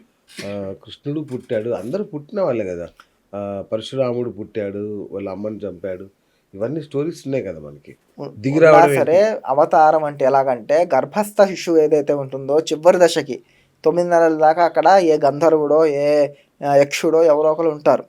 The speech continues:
Speaker 1: ఓకే.
Speaker 2: గర్భంలో. వాళ్ళ, వాళ్ళ శాపాలు, వాళ్ళ, వాళ్ళ పాపుణ్యాలను పోగొట్టుకోవడానికి ఉంటుంది.
Speaker 1: ఓకే.
Speaker 2: చివరి సమయంలో విష్ణువు వాళ్ళని, ఆ ఆత్మని పంపించి విష్ణు దాంట్లో ప్రవేశిస్తాడు. ఎప్పుడైతే విష్ణు ప్రవేశిస్తాడో దానికి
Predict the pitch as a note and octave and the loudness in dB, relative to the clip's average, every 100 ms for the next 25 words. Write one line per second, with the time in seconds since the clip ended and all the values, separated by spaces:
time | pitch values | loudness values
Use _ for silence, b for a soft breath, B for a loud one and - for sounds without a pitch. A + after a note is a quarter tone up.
0 | - G#2 - G#2+ D#2+ B1+ _ - C#3+ C#3 | -10 -10 -10 -12 -12 -16 _ -4 0 2
1 | D#3+ C#3 A2 - _ C3 C3+ C#3+ D3 C#3+ | 2 0 0 -8 _ 2 4 6 4 2
2 | D#3+ E3 E3 D#3+ D#3 D3+ C#3+ C#3 C#3 C#3+ | 2 6 6 6 4 4 4 4 2 0
3 | D3+ D3+ C#3+ C#3 C#3 C3+ C3+ C3+ D#3 C#3+ | -4 -4 -2 0 0 0 -2 -4 -6 -8
4 | B2+ A2 - - G2 - F2 D2+ D#3 D3+ | -10 -12 -20 -20 -20 -18 -14 -2 -2 4
5 | A3 A3 - F3 D3 D3 F3 G3+ D#3 - | 4 6 4 2 -2 2 4 4 0 -6
6 | A3+ F#3+ A3 E3 D3 F3+ F#3 C#3 C#3+ A#2+ | -2 0 2 4 4 4 2 2 2 4
7 | C#3+ E3+ - F#3 F3 D#3+ D3+ D3 G#3 F3 | 4 4 2 -2 -2 -2 -6 -6 -6 -6
8 | D#3+ A#3+ F#3+ E3 F3 D#3+ D3+ D3 C#3 A#2+ | -6 0 2 2 2 2 0 -4 -10 -10
9 | G#2 _ _ _ _ - D#3 G3 G3 F#3+ | -10 _ _ _ _ -4 -2 2 2 4
10 | G#3 G3 F3 - F3 E3 E3 E3 - D#3 | 4 2 0 -2 2 4 4 0 0 2
11 | F3+ F3 D#3 D3 G#3 B3+ C4 | 4 4 2 -2 -4 -4 -6